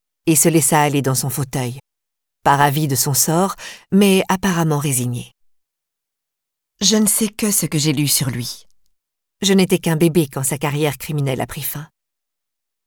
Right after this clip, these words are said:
D'après ce que j'ai compris, une de ses victimes, une jeune serveuse, avait réussi à lui échapper. Elle a couru jusqu'au commissariat.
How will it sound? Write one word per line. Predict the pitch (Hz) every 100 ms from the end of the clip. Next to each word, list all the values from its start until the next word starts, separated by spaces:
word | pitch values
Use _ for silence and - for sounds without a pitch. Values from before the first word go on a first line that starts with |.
| _ -
D'après | 185 - 202
ce | -
que | 185 170
j'ai | 170
compris, | 175 165 - 180 226 - _ _ _ _
une | 214 214 202
de |
ses | 185 180
victimes, | 165 - - 175 196 240 _ _
une | 170 170
jeune | 151 170
serveuse, | 165 175 151 160 190 220 - _ _ -
avait | 202 208
réussi | 196 185 - 208
à | 165
lui | 151
échapper. | 147 143 139 139 - _ _ _ _ _ _ _
Elle | 180 185
a |
couru | 185 202 196 156
jusqu'au | 160 -
commissariat. | 139 160 143 160 139 139 135